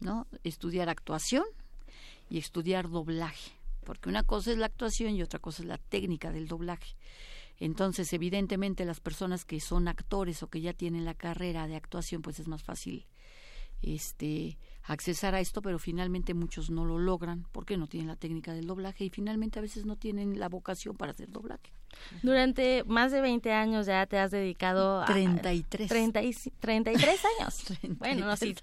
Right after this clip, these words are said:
Speaker 2: muchísimos más de los
Speaker 1: Sí.
Speaker 2: veinte años que mencioné.
Speaker 1: Sí, empecé
Speaker 2: Treinta y tres
Speaker 1: de bebé.
Speaker 2: años.
Speaker 1: Ay, sí.
Speaker 2: <laughs> Cuéntanos de los
Speaker 1: Ah.
Speaker 2: personajes que, a los que les has prestado tu voz.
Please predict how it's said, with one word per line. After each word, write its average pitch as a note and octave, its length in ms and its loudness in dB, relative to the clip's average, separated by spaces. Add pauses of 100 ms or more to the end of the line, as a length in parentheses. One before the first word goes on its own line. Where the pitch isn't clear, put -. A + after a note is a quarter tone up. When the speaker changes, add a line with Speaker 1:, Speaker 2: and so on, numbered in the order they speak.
Speaker 2:
muchísimos A#3 720 8
más C#4+ 160 10
de F4 80 6
los D4+ 140 12
Speaker 1:
Sí. A#3 60 8
Speaker 2:
veinte C4+ 260 12
años A3+ 300 12
que A3+ 100 6
mencioné. G3 500 2 (180)
Speaker 1:
Sí, B3+ 120 4
empecé A#3 220 10 (100)
Speaker 2:
Treinta A#3+ 160 10
y - 20 8
tres A#3 140 8
Speaker 1:
de G3+ 60 8
bebé. G3 220 8
Speaker 2:
años. E3+ 120 8
Speaker 1:
Ay, F3 120 8
sí. - 240 12
Speaker 2:
<laughs> D#4 1000 8
Cuéntanos F4+ 520 8
de C4+ 140 8
los A3+ 160 8
Speaker 1:
Ah. - 20 -4
Speaker 2:
personajes A#3 720 4
que, G#3+ 300 4
a G#3 100 6
los G#3+ 200 2
que G#3+ 100 0
les G3+ 180 2
has A3+ 140 0
prestado G#3+ 420 2
tu F#3+ 120 -8
voz. F3+ 340 -8